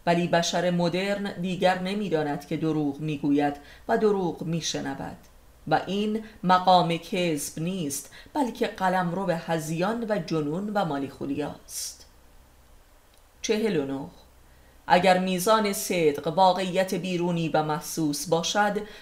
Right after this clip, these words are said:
خدا قدیمی ترین و جهانی ترین دروغ بشر محسوب می شود،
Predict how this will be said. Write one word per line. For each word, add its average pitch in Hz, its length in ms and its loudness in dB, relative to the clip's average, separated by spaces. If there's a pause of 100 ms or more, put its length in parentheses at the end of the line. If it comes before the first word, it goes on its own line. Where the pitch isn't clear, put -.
خدا 185 680 4
قدیمی 175 500 0
ترین 202 480 -2
و 214 80 0
جهانی 185 560 0
ترین 165 340 -2
دروغ 151 360 -2
بشر 151 640 0 (280)
محسوب 160 600 -2
می 143 140 -4
شود، 143 400 -2